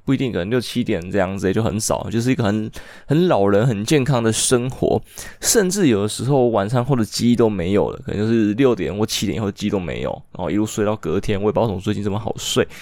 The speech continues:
可能是最近事情有点多，有点疲惫吧。像是说最近跟咖啡店蛮有缘的嘛，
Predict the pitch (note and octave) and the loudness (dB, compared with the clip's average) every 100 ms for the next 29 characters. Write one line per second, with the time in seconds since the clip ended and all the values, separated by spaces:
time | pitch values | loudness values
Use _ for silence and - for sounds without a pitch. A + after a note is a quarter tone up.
0 | - - - - C#3+ F3 G#3 A3+ G#3 G3+ | -18 -20 -8 0 0 2 2 4 4 4
1 | D3 C3 C#3 G#2+ G2 B2+ C3 A#2+ A2 G2 | 4 4 2 0 2 4 6 4 0 -2
2 | - E2+ - A#2 F#2+ C2+ - - - - | -4 0 4 4 4 -2 -8 -20 -14 -10
3 | - - - E3+ D#3 D3+ D3 D3 C#3+ D#3 | -10 -6 -2 0 2 2 4 4 4 2
4 | C#3 C#3+ B2+ C3+ C#3+ C#3+ C#3 C#3 B2+ G#2+ | 2 0 2 0 2 2 4 2 2 2
5 | G#2+ F2+ E2 D#2 F#2+ C#2+ | 2 2 2 2 0 -2